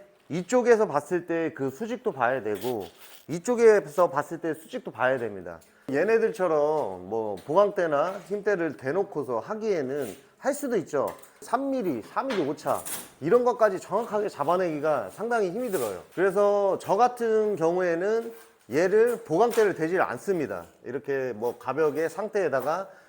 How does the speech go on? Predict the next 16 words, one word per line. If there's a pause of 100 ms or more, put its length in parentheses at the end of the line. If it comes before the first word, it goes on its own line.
(140)
뭐
힘대나
보강대를
대지
않아요. (140)
보강대를
대지
않고 (200)
작업할
수
있는
방법이
있습니다.
그렇기
때문에
저는